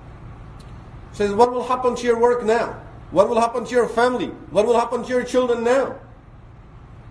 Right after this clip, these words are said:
Don't you thank Allah subhanahu wa ta'ala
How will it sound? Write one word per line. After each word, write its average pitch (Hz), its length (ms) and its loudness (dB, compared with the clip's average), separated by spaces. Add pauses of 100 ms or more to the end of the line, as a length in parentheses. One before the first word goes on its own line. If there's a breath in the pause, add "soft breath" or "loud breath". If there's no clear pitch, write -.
(2500)
Don't 294 320 2
you 285 120 0
thank 262 360 0
Allah 247 320 2
subhanahu 233 480 -2
wa 190 80 0
ta'ala 233 560 0